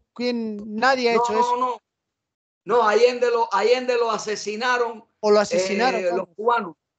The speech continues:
Speaker 2: No,
Speaker 1: Ah,
Speaker 2: Allende,
Speaker 1: o sea, lo
Speaker 2: Allende, no,
Speaker 1: mataron.
Speaker 2: no, Allende no llegó a co-, Allende no llegó a coger ningún
Speaker 1: Bueno, pero
Speaker 2: arma
Speaker 1: por
Speaker 2: en
Speaker 1: lo
Speaker 2: la
Speaker 1: menos
Speaker 2: mano.
Speaker 1: se, se resistió, ¿no? No, porque se podía haber ido en
Speaker 2: No,
Speaker 1: un
Speaker 2: no,
Speaker 1: avión
Speaker 2: no.
Speaker 1: y se acabó, ya está.
Speaker 2: No, Allende, Allende lo mató la escolta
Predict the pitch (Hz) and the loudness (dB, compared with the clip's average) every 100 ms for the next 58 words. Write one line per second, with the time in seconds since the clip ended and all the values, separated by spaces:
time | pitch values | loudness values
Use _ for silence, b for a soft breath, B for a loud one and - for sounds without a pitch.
0 | _ _ _ _ - 226 214 214 247 254 | _ _ _ _ -4 2 4 6 4 0
1 | 247 220 202 220 226 247 226 190 240 220 | -4 -2 0 0 2 0 0 -2 -2 0
2 | 254 247 247 247 247 254 - 226 - _ | 0 -4 0 2 2 0 -4 -16 -16 _
3 | 165 202 247 240 247 240 247 247 240 240 | -4 -2 -2 -4 2 4 4 0 -4 -4
4 | 226 233 240 247 226 214 214 214 277 277 | -4 -4 0 -2 0 -2 -2 0 -2 0
5 | 294 - - 254 240 233 233 208 - 302 | -2 -4 -6 -2 0 -2 -4 -8 -4 0
6 | 330 277 240 247 320 294 269 269 208 233 | 0 0 -2 -2 0 2 2 0 0 -4
7 | 214 214 208 214 214 233 254 269 262 254 | -2 -4 -4 -6 -2 2 2 2 2 2
8 | 247 247 294 330 294 214 208 262 214 220 | 2 2 0 -2 -8 -6 -4 -4 -4 -8
9 | - 247 170 151 _ _ _ _ 185 190 | -8 -10 -10 -16 _ _ _ _ -4 -4
10 | - 185 202 240 254 262 247 247 185 185 | -2 -2 -2 0 -2 2 2 2 0 0
11 | 208 247 254 240 233 214 208 202 214 247 | 0 -2 -4 -4 -2 -2 -2 -4 0 2
12 | 254 - 202 190 175 - 240 262 - 233 | 2 -4 -4 -4 -6 0 2 2 -4 -6
13 | 226 - | -6 -10